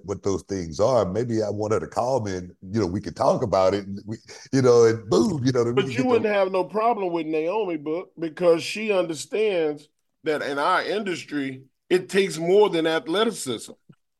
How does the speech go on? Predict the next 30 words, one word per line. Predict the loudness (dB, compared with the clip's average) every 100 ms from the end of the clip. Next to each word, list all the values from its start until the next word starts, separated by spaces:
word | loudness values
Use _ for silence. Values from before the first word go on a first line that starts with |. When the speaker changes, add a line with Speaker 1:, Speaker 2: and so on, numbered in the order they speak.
| _ -6
Speaker 1:
Yeah. | 2 4
Speaker 2:
She | 6
understands | 4 2 -2 2 4 4 4 2 -2 -10 _ _ _
that | 2 2 0 _ _ _ -8
it | -8 0
takes | 0 0 -8
more | -2 2 2 0
than | -4 -4 -4 -6
personality. | -4 -4 -4 -4 -2 -2 -4 -8 -18 _
Speaker 1:
Yeah, | 2 2 2 0
yeah, | 2 4
Speaker 2:
Think | 4
about, | 2 0
Speaker 1:
yeah. |
Speaker 2:
think | 0 0
about | 2 4 6
all | 6
the | 6
people | 4 2 4
that | 0 0
we've | -2 -2
known | 0 0 0
in | -2
our | -2
lives | -2 -2 -6 -10 _ _ _ _ _ _ _ _ _ _
that | -4 -2
have | -2 -4
so | -6 -6 0 2
much | 4 2 0
personality. | -2 -2 -2 -4 -2 -2 -4 -8